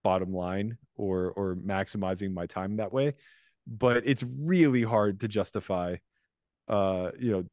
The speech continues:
setting aside thirty hours to beat a video game when you could otherwise be earning maybe two hundred bucks an hour.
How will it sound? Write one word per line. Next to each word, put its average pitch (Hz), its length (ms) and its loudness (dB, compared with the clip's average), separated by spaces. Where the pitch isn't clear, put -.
setting 127 320 4
aside 107 560 2
thirty 107 320 2
hours 95 440 0
to 101 100 -8
beat 98 260 0
a 90 40 -2
video 90 380 -2
game 85 400 -6
when 107 180 0
you 98 140 -2
could 104 140 0
otherwise 92 420 0
be 92 160 -4
earning 90 320 -2
maybe 87 240 -4
two 104 120 -4
hundred 90 180 -4
bucks 87 220 -4
an 82 80 -8
hour. 80 340 -8